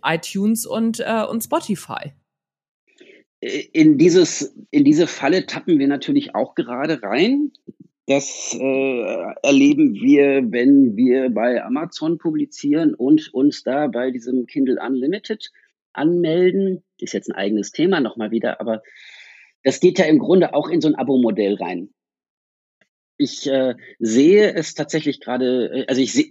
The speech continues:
Speaker 2: sehe für mich keine andere Chance, als den Weg zu gehen. Befürchte allerdings auch tatsächlich, dass irgendwann, wenn Amaz-, wenn das gut funktioniert bei Amazon, entweder sagt Amazon, „Ja, wir brauchen aber unsere AutorInnen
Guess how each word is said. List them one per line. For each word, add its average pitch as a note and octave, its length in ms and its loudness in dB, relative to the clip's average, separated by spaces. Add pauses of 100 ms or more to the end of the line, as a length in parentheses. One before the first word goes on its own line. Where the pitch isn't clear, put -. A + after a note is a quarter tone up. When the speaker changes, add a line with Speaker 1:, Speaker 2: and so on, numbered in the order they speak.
(120)
Speaker 2:
sehe C3+ 380 0
für D#3+ 100 0
mich D3 140 4
keine C#3 220 -2
andere A#2 180 -2
Chance, D3+ 580 -4
als E3 280 -10
den B2 280 2
Weg A2 280 -2
zu G#2 180 -8
gehen. A2 480 0 (1400)
Befürchte C3+ 540 2
allerdings E3+ 500 -2
auch G#2+ 320 -6
tatsächlich, E3 760 -6
dass C#3 160 -6
irgendwann, B2+ 640 2
wenn C#3 460 0 (240)
Amaz-, C#3 500 -2
wenn D3 100 -2
das C3+ 140 -6
gut A3+ 140 0
funktioniert D#3+ 560 -4
bei D3+ 80 -8
Amazon, C#3 360 -2
entweder A#3+ 460 2
sagt F3+ 220 -6
Amazon, E3+ 440 0
„Ja, C#3+ 140 -2
wir C3 80 -2
brauchen A2 420 -4
aber B2 260 -8
unsere A#2+ 320 -2
AutorInnen G3+ 720 -6